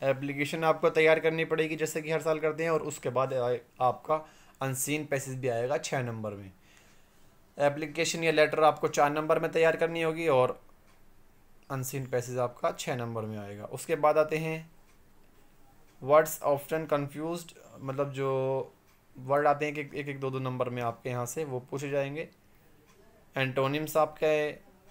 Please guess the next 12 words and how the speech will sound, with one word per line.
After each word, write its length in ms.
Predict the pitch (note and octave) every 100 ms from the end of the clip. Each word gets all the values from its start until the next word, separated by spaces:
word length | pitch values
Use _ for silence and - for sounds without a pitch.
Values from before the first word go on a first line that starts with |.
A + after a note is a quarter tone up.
| - - _ - - - - - -
और 240 | C3 B2+
synonyms 640 | B2+ C#3 C3 D3 D#3+ D#3+
आपके, 480 | D#3+ D#3 - E3 E3 F3 - -
carries 460 | C#3 C#3 D#3 D#3 -
of 160 | C#3+ C3 C3
bird 160 | C#3
and 160 | C#3 C3+
animals, 560 | C3 C#3+ D#3+ E3 E3+ - - _ - _ -
उसके 180 | - D3
बाद 280 | B2+ B2 C3
है 120 | D3+ -
ग्लोसरी। 520 | C#3 B2+ A#2+ - A2+